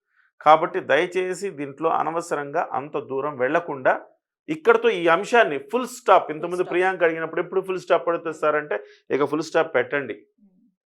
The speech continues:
Speaker 1: ఇంతే, అంతకు మించి ఏమీ
Speaker 2: ఎంతకన్నా
Speaker 1: లేదు.
Speaker 2: సాగదీస్తే
Speaker 1: ఆ,
Speaker 2: గొప్ప ఉండదు.
Speaker 1: దాన్ని అనవ-, అనవసరంగా సాగదీసుకుంటే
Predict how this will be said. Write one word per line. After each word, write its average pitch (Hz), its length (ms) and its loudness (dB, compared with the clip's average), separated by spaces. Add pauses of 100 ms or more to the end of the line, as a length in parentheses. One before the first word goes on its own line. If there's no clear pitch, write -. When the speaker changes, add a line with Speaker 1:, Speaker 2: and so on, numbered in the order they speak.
(200)
Speaker 1:
ఇంతే, 143 220 2
అంతకు 127 300 -2
మించి 143 280 -6
ఏమీ 127 140 -6
Speaker 2:
ఎంతకన్నా 113 60 -6
Speaker 1:
లేదు. 117 260 -2
Speaker 2:
సాగదీస్తే 185 380 -18
Speaker 1:
ఆ, 202 280 -4
Speaker 2:
గొప్ప 120 240 0
ఉండదు. 143 180 -14
Speaker 1:
దాన్ని 139 220 4
అనవ-, 139 300 -2
అనవసరంగా 135 480 -6
సాగదీసుకుంటే 123 800 -4